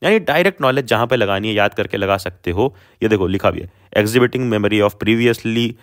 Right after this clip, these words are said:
learned material by recalling facts, terms and basic concepts। ये कितने परसेंट? थर्टी परसेंट क्वेश्चंस। But थर्टीन परसेंट यहाँ पे है दूसरे क्वेश्चंस अप्लाइंग वाले,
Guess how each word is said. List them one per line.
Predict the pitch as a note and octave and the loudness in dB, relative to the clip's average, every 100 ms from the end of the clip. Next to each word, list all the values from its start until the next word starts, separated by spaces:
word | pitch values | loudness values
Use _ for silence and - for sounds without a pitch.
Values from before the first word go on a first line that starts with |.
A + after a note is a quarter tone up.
| _ - | _ 0
learned | G2+ G2+ | 2 2
material | F#2+ G2+ G#2 A2+ | 2 2 4 2
by | G2+ F#2+ | 4 2
recalling | A2 G2+ A2+ A#2 | 2 2 2 0
facts, | - C3 E3+ - - | 0 2 2 -4 -2
terms | C#3 E3 | -2 0
and | F#3+ D#3 | 0 2
basic | D3+ D#3+ - | 0 0 -2
concepts। | F#2 - D2 - _ G#2 | -4 -4 -12 -12 _ -4
ये | C#3+ | -2
कितने | - D3 | -2 -2
परसेंट? | D#3 D3 G3 - _ - | 0 0 -2 -4 _ -2
थर्टी | D3 - F#3+ | -2 2 2
परसेंट | A#2+ - F2 | 2 0 -6
क्वेश्चंस। | E2 - F2+ - _ _ _ | -8 -8 -14 -20 _ _ _
But | D3 E3+ - _ _ - | 2 2 -2 _ _ -2
थर्टीन | G#2+ A2 B2 B2+ | -2 2 0 2
परसेंट | A#2+ - A#2 | 0 0 -4
यहाँ | G#2+ G#2+ | -2 -2
पे | G#2+ A2 | -2 -4
है | G#2+ | -4
दूसरे | G#2 F2+ G2 G#2+ | -4 -6 -4 -4
क्वेश्चंस | A2 B2 A#2+ | -4 -4 -6
अप्लाइंग | - F2+ F#2 G2+ | -8 -4 -2 -2
वाले, | A2+ A#2+ D3 | -2 0 -2